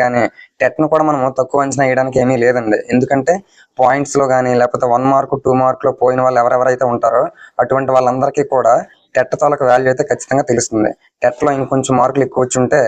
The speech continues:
నేను అక్కడ కట్ ఆఫ్ మార్క్ దాటి సేఫ్ జోన్ లో ఉండేవాడిని అనేటటువంటి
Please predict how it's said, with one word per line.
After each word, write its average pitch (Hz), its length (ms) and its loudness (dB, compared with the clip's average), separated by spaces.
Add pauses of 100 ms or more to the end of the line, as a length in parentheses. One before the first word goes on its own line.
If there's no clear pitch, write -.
(160)
నేను 123 180 2
అక్కడ 120 160 0 (540)
కట్ 117 200 -2
ఆఫ్ - 180 -2
మార్క్ 135 220 0 (100)
దాటి 131 240 2 (100)
సేఫ్ 127 260 -2
జోన్ 131 160 0
లో 131 100 0
ఉండేవాడిని 120 500 0 (180)
అనేటటువంటి 131 540 0